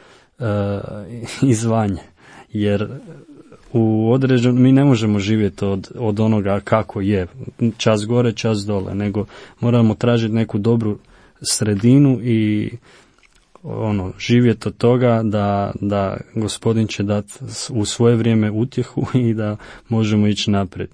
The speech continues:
I da će svaka ta možda i teška situacija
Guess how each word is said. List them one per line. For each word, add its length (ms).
I 60
da 160
će 160
svaka 460
ta 420
možda 320
i 40
teška 380
situacija 760